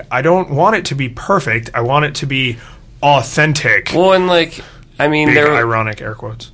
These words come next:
Speaker 2: there's probably, I'm out of my depth to describe all the different kinds of electronic music that have happened already. But it seems like a lot of current electronic music is about mashing up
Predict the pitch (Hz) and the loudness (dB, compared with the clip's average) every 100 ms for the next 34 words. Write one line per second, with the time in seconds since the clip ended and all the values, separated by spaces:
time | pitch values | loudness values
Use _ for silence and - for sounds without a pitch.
0 | - 139 143 131 - 151 139 135 87 - | -4 -2 0 -2 -4 0 2 2 0 -2
1 | - 127 127 135 131 113 - 107 107 - | 0 2 2 2 2 2 2 -2 -2 -4
2 | 110 104 - - 101 101 104 101 101 104 | -4 -2 -4 0 2 2 2 2 0 -2
3 | 107 110 104 104 104 104 101 - 101 104 | -4 -6 -2 -2 0 -2 -2 -2 0 0
4 | 107 107 107 107 110 107 107 - - 110 | 0 -2 -2 -4 -2 -2 -2 -8 -6 -4
5 | 107 110 110 110 113 113 113 110 - - | -2 0 0 2 2 2 0 -2 -8 -20
6 | - - - 113 113 98 - 170 196 170 | -20 -20 -10 0 0 2 0 0 0 2
7 | 139 - 113 113 117 117 107 - - 113 | 0 2 2 2 2 0 -2 -8 0 2
8 | 117 107 123 123 - 120 120 120 117 113 | 2 2 0 0 0 0 0 0 0 0
9 | 113 110 - - 123 127 120 107 104 98 | -2 -4 -16 -4 2 2 2 2 2 2
10 | 101 101 101 - 101 98 95 - | 0 0 0 -2 0 0 0 -4